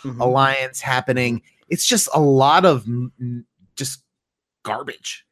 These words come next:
Speaker 1: Yes.
Speaker 2: Nothing's working. Nothing's
Speaker 1: Yes.
Speaker 2: firing. Nothing's clicking. Nothing is making me say, "Fuck yeah, I wanna see this." You know, are we gonna get, uh, Baron Corbin versus Finn Balor for the one millionth time? Are we, <laughs> are we gonna get, uh, Seth Rollins versus Dolph Ziggler for the million and a half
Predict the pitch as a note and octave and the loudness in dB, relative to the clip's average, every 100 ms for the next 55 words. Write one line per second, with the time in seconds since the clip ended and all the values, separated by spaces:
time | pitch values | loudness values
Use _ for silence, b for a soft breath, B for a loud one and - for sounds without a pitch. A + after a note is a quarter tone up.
0 | _ _ D#3 F3 - F#3 - D#3+ - E2 | _ _ 0 0 2 -2 -2 -10 -10 -16
1 | - _ _ D3+ E3+ F#3 D#3+ B2+ G#2 F#2+ | -18 _ _ -4 0 0 2 0 0 -4
2 | _ A2+ D3 E3 C3+ - G3+ F#3+ F3+ E3+ | _ -6 -4 -4 -6 -2 -2 2 2 0
3 | C3+ B B B D3 D3+ E3+ E3 C3+ C3 | -4 B B B -6 0 2 2 -2 -2
4 | C3 D3 D3 C#3+ C#3 C3+ C3 A2+ - A3 | -2 -2 -2 -4 -4 -2 -2 -2 -6 -12
5 | A3+ G#3+ G3 D3 G#3 C#3+ - A2 F#2 A2 | -8 -2 0 0 -2 -4 -4 -6 -4 -2
6 | F3+ - - B B - G3+ C3+ D3+ D3 | -2 -4 -12 B B -4 2 4 4 2
7 | D3+ C#3+ D#3+ D3 D#3+ C3+ C3+ C3 B2+ A2 | 2 0 0 2 2 2 4 4 2 0
8 | A2 C3+ C#3+ C3 D3+ D3 C#3 D#3 C#3+ C3+ | -2 -2 -2 -2 -4 -2 -2 -4 -4 -6
9 | E3+ E3+ G#3+ F3+ C3+ C3 A#2+ A#2 A2+ G#2 | -2 2 4 2 2 0 2 0 0 -2
10 | F#2+ E2+ - F2+ D2+ C2 _ B B - | -6 -10 -10 -10 -10 -18 _ B B -4
11 | A2+ C3+ C3+ E3 D#3 D#3 D#3 D3+ D3 D3+ | 0 0 2 0 2 2 0 0 0 2
12 | C#3+ C#3+ C#3 C3+ C3 - C3 B2+ C3 C#3 | 4 6 6 6 4 0 -2 2 2 2
13 | D3 C#3+ C#3 E3 - E3+ G#3 G#3+ G3 D#4+ | 0 -2 -2 -2 -2 -2 0 0 0 -4
14 | D4+ C#4+ G#3 G3+ E3 D#3+ D3 C3+ B2+ A#2+ | 0 0 0 -2 -2 -4 -4 -4 -4 -4
15 | A2+ A2+ G2 | -4 -4 -8